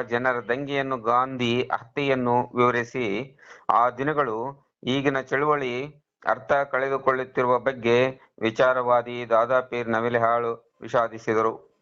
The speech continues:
ಬ್ರಿಟಿಷರಿಗೆ ತಲೆನೋವು ಆಗಿದ್ದು ಗಾಂಧೀಜಿಯಲ್ಲ,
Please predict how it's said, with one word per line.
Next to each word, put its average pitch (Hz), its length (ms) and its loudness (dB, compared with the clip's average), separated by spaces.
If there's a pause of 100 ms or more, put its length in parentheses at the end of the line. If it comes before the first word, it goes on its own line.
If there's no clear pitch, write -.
(680)
ಬ್ರಿಟಿಷರಿಗೆ 123 1000 -2
ತಲೆನೋವು 127 760 -4
ಆಗಿದ್ದು 120 800 -2
ಗಾಂಧೀಜಿಯಲ್ಲ, 120 840 0